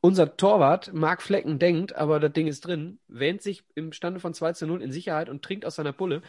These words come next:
während Stefan Kutschke im, äh, im Gegenzug das eins eins macht. Also, so eine Situation, ich glaub, die wird in hundert Jahren noch in sämtlichen Slapstick-Rückblicken, äh,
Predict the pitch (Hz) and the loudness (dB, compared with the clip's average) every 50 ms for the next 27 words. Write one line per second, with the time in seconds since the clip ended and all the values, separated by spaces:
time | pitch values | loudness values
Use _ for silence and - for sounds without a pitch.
0 | - - _ _ _ _ _ - 143 160 156 160 156 - - 175 175 - 160 147 | -20 -20 _ _ _ _ _ 0 0 2 2 0 -4 -4 -4 -4 -2 -2 -4 -4
1 | - 214 - - - - 139 151 - - 151 156 151 151 - - 143 143 135 135 | -4 -8 -10 -8 -4 -4 -4 -2 -2 -6 -8 -8 -8 -12 -12 -10 -8 -8 -8 -8
2 | - - 143 139 160 170 165 143 - - 135 139 - _ _ _ _ - - - | -10 -10 -8 -6 -6 -6 -6 -6 -8 -8 -8 -8 -10 _ _ _ _ -8 -4 -2
3 | 135 135 139 147 160 180 - - 107 107 - _ _ _ _ _ _ _ _ _ | -2 -2 -2 -2 -4 -4 -6 -10 -12 -12 -12 _ _ _ _ _ _ _ _ _
4 | _ _ - 131 139 139 - - 127 127 135 165 214 202 208 190 196 185 - - | _ _ -4 0 0 0 -2 -2 -4 -2 0 0 0 0 0 -2 -2 -4 -2 -2
5 | 175 175 175 175 - - - - 151 143 - 156 123 131 151 - 131 123 135 156 | -2 -2 -2 -4 -8 -12 -6 -6 -6 -6 -4 -6 -4 -4 -6 -6 -6 -6 -4 -4
6 | 170 147 117 120 123 139 147 156 151 135 151 139 123 120 135 156 - 147 143 135 | -4 -4 -2 -2 -2 -2 0 -2 -4 -6 -6 -10 -8 -8 -8 -6 -8 -10 -10 -10
7 | - - 143 143 - - 151 - - 147 139 - _ 151 151 - 143 147 151 - | -6 -6 -6 -6 -6 -10 -12 -6 -6 -6 -6 -6 _ -10 -8 -8 -8 -10 -8 -6
8 | 135 135 127 127 123 - | -6 -4 -4 -4 -6 -6